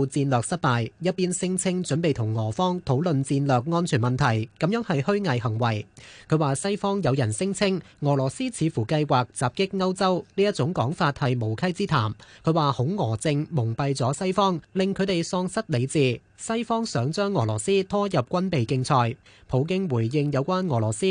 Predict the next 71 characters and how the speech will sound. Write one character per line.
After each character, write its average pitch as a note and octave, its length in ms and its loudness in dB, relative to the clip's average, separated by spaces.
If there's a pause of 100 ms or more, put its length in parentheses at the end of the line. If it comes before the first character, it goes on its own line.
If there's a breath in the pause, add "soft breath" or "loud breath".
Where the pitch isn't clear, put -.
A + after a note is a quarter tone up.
(120)
似 D#3+ 220 -2
乎 B2 100 2
計 D#3+ 200 0
劃 C#3+ 180 2
喺 D3 240 -2
太 D#3+ 220 0
空 G3+ 240 0
部 B2+ 200 0
署 B2+ 220 0
核 C#3 220 0
武 B2+ 160 0
嘅 D3+ 100 0
報 C#3+ 180 0
道， A#2+ 380 2
形 B2+ 180 0
容 A#2+ 180 0
係 B2+ 200 0
炒 B2 240 0
作。 D3 260 0 (400 loud breath)
佢 E3 80 0
話 E3 200 2
必 A#3+ 100 -6
須 A#3+ 160 -4
要 F#3+ 180 2
構 D3 240 0
建 D#3+ 300 -2
歐 G3 200 0
亞 D#3+ 300 0
安 F#3 100 0
全 A2+ 300 0
嘅 C3+ 180 0
新 F#3 240 -2
架 C3+ 220 0
構， B2+ 300 2 (140)
俄 C3 200 2
方 A#3 280 -2
願 D3 140 0
意 D3 120 0
同 A2+ 200 0
所 B2+ 180 -2
有 E3 120 0
相 F#3+ 240 -2
關 F#3 220 -2
國 C#3 260 0
家 F3 180 -2
同 A2+ 220 -2
組 A2+ 180 -2
織 F#3 220 0 (140)
就 C3 180 2
此 C3 220 0
展 C3 180 -2
開 F3+ 200 0
對 D3+ 140 0
話。 A#2+ 300 2 (320)
喺 C#3 160 4
經 G#3+ 180 -2
濟 D#3+ 160 0
方 F#3+ 160 0
面， B2+ 280 2
普 B2+ 200 0
京 F#3+ 200 -4
話 A#2+ 300 2
俄 C#3 160 0
羅 B2 100 -2
斯 A#3+ 220 -6
經 A#3 220 -4
濟 D#3 220 -2
增 G3 240 -4
長 D3 220 0
速 - 120 -2
度 B2+ 280 0